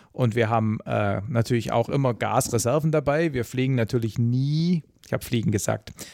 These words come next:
wir fahren natürlich nie, bis uns das Gas komplett ausgeht. Na, man landet immer mit Gasreserve. Das ist wie beim, bei jedem anderen Fliegen auch.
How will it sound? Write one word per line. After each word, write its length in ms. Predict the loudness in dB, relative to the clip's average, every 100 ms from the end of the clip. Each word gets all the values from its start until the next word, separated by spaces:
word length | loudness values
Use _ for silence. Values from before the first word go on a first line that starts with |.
| -2
wir 120 | -2
fahren 280 | 2 0 2
natürlich 420 | 0 0 -2 0
nie, 540 | 0 2 2 2 0 -2 -12 -20 -16 -2
bis 240 | 0 0 -4
uns 280 | 0 0 0
das 180 | -2
Gas 260 | 0 0 0
komplett 360 | -2 0 0 2
ausgeht. 480 | 0 0 0 0
Na, 120 | 2 0
man 140 | 0
landet 340 | 2 0 0 0
immer 220 | 0 2
mit 240 | 0 -2
Gasreserve. 1000 | 0 0 0 -2 -2 0 0 2 0 0 -4
Das 160 | -6
ist 160 | -6 -2
wie 120 | -2
beim, 240 | 2 0 0 -2
bei 120 | 0
jedem 280 | 2 2 2
anderen 300 | 2 2 0
Fliegen 320 | -2 -2 -2
auch. 340 | -2 -4 -6